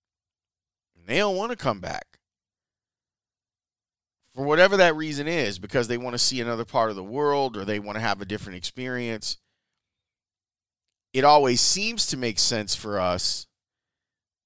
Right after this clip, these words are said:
that someone who's connected to whatever will be tempted and lured to come back. And in some cases, that's true. You look at Jim Harbaugh, tempted to come back to Michigan, and now job, feels like job,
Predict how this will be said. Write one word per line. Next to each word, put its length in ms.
that 440
someone 380
who's 180
connected 540
to 240
whatever 800
will 80
be 140
tempted 440
and 120
lured 520
to 240
come 240
back. 300
And 80
in 60
some 180
cases, 400
that's 220
true. 360
You 120
look 160
at 80
Jim 180
Harbaugh, 560
tempted 380
to 100
come 220
back 220
to 100
Michigan, 540
and 120
now 440
job, 480
feels 380
like 160
job, 480